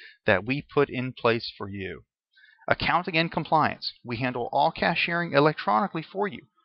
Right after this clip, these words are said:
report and disperse all seller proceeds, and then send you your check.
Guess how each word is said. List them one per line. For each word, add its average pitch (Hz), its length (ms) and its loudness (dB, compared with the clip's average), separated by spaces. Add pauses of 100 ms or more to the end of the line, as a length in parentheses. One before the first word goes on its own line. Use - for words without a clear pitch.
(120)
report 151 420 -4
and 170 80 -8
disperse 156 580 -6
all 139 220 2
seller 202 300 0
proceeds, 147 640 -6 (340)
and 208 160 4
then 196 200 2
send 147 280 -4
you 175 80 -8
your 190 160 -8
check. - 300 -2